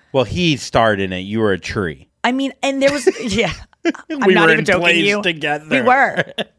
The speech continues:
Speaker 2: I was in Into the Woods, my freshman year. I was the only freshman in Into the Woods. Guess what? I had one line.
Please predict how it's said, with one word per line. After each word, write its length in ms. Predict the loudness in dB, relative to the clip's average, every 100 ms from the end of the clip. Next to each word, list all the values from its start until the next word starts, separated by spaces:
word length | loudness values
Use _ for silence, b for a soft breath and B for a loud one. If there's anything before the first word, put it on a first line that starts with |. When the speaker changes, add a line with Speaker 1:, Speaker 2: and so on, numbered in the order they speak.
| -2
Speaker 2:
I 80 | -2
was 140 | 0
in 120 | 0
Into 200 | 0 -2
the 80 | -2
Woods, 440 | 2 4 4 2
my 120 | 0 0
freshman 440 | 0 -2 0 0
year. 120 | 2
I 20 |
was 80 | 2
the 80 | 2
only 240 | -4 -2
freshman 400 | 0 0 0 0
in 140 | 0 0
Into 180 | 0 -2
the 80 | 0
Woods. 460 | 0 0 -2 -16 _ -16 B B B -4
Guess 260 | 0 0 2
what? 160 | 0 -2 -14 -2
I 100 | 0
had 180 | 0 -2 -10 -16
one 400 | -4 2 2 2
line. 480 | 0 0 -2 -6